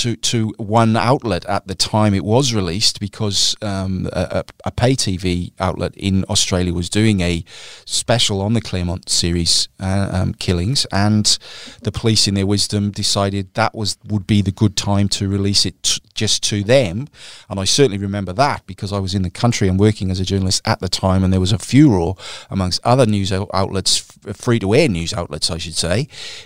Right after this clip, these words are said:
in Perth, Western Australia, and across Australia, because the police had obviously promised this pay T V outlet exclusive access to this footage, um, for their airing of the show. And so we,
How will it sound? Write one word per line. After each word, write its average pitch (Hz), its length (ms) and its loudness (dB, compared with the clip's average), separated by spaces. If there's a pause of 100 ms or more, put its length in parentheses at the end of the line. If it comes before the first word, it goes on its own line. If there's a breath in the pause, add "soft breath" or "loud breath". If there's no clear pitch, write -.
(120)
in 135 220 6
Perth, 92 360 2
Western 92 280 0
Australia, 95 420 2
and 123 100 2
across - 320 -4
Australia, - 280 -2
because 95 540 0 (240 loud breath)
the - 80 -8
police - 400 0 (100)
had 104 240 -2 (180)
obviously 110 400 2
promised 120 380 0
this - 140 -8
pay 92 180 -2
T 92 220 -4
V 95 160 2
outlet 92 340 0
exclusive 98 480 0
access 95 360 -2
to - 120 -2
this 92 160 0
footage, 98 400 -2 (500 loud breath)
um, 101 280 2
for 104 340 2
their 104 260 4
airing 107 340 4
of 101 120 -4
the 104 80 -8
show. 107 380 2
And 95 80 -4
so 107 160 -2
we, 98 640 -4